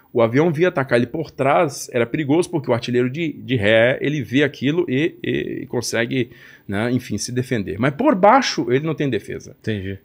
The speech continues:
Speaker 1: Ao contrário daqueles B dezessete norte-americanos, que tem aquela torre de bola embaixo,
Speaker 2: É.
Speaker 1: que o cara fica ali dentro da bolinha, né, os ingleses não tinham isso. Então, por baixo era muito mais fácil. Aquilo ali foi divisado pelos alemães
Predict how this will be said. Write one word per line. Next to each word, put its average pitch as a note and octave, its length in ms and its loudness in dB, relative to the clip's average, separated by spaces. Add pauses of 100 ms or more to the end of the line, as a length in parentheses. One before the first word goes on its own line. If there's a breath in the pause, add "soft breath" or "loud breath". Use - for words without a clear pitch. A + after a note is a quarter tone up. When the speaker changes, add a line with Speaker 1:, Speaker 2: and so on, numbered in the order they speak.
Speaker 1:
Ao B2+ 160 6
contrário D3+ 420 6
daqueles A2+ 320 0
B A2 160 0
dezessete G#2+ 640 -4
norte-americanos, G#2 560 -2
que - 60 -8
tem G#2 60 -2
aquela G2 200 0
torre G#2+ 240 0
de G#2+ 80 -2
bola A2 500 6
embaixo, A#2 360 4
Speaker 2:
É. - 20 -18
Speaker 1:
que - 60 -8
o - 40 -12
cara A2 160 2
fica - 160 -4
ali G#2+ 140 0
dentro G2 380 0
da F#2+ 80 2
bolinha, G2 540 -2 (420 soft breath)
né, G#2 220 -4 (300)
os B2 200 0
ingleses C3+ 320 2
não D#3 100 2
tinham C3+ 320 0
isso. G#2 180 -8
Então, C3+ 360 -2 (320 soft breath)
por B3 180 4
baixo F3 520 4
era D3+ 100 4
muito C#3 220 0
mais A#2 200 2
fácil. - 360 -4
Aquilo D3 340 0
ali F3 140 4
foi F3+ 160 2
divisado B2 1000 2
pelos G#2+ 300 -2
alemães A#2 600 -2